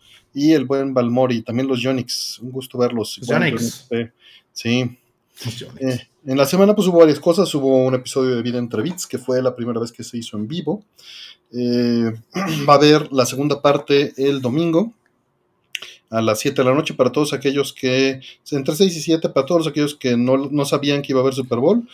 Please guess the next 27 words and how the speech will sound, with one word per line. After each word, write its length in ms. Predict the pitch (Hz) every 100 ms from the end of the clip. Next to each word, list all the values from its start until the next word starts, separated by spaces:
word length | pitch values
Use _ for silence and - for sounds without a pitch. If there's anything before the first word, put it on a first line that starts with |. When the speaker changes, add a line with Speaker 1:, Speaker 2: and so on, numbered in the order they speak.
| _ _
Speaker 1:
como 220 | 117 110
nosotros, 580 | 104 156 156 247 247 - - _ _
este, 1040 | 131 117 113 - - 110 107 107 107 107 104
va 140 | 120
a 40 | 113
estar 220 | - 113
el 80 | 110
programa 400 | 120 143 170 143
ahí. 180 | 240 - _ _ - _ _ _ -
Eh, 800 | 123 120 120 120 120 120 120 117 - _
y 140 | 151 170
pues, 500 | 165 160 165 - -
eh, 160 | 143 135
¿qué 80 |
más? 200 | 143 135
Hubo 220 | 143 151 147
también 520 | 139 135 147 151 151
un 200 | 131 131
par 180 | 135 131
de 80 | 127
fichas 340 | 165 175 156
por 180 | - 120
ahí, 320 | 117 202 233 - - - _ _
¿no? 200 | 117 143
Hicimos 460 | 180 - 139 139 131
con 260 | - 110 104
este, 760 | 101 - 101 101 98 95 92